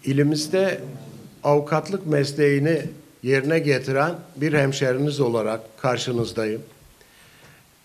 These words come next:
Gerek Baro Başkanı, gerek Kent Konseyi Başkanı,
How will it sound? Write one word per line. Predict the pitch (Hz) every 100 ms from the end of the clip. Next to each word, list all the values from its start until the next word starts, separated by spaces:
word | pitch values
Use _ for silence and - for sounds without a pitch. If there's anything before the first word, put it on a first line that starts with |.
| _
Gerek | 135 151 165 143
Baro | 143 165 165
Başkanı, | 151 143 143 131 135 143 - -
gerek | 123 135 156
Kent | 147 151 151 147
Konseyi | 143 139 139 139 143
Başkanı, | 135 127 - 117 131